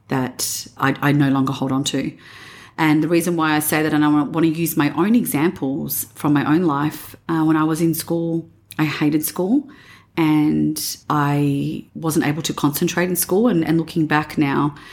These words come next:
at all my reports, uh, all my reports said that I was distracting others, Sarah talks too much, Sarah finds it hard to concentrate.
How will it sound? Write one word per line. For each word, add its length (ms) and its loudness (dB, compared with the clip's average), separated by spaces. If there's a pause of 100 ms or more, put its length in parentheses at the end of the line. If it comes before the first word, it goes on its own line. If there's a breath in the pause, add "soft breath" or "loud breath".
(260 loud breath)
at 120 0
all 160 2
my 120 2
reports, 800 0 (160)
uh, 220 -4
all 100 0
my 140 2
reports 480 -2
said 380 -2
that 380 -8 (100)
I 360 0
was 160 -4
distracting 540 -2
others, 560 2 (220 loud breath)
Sarah 240 0
talks 260 -2
too 180 2
much, 480 0 (360 loud breath)
Sarah 360 0
finds 220 2
it 40 -2
hard 180 0
to 80 -12
concentrate. 680 0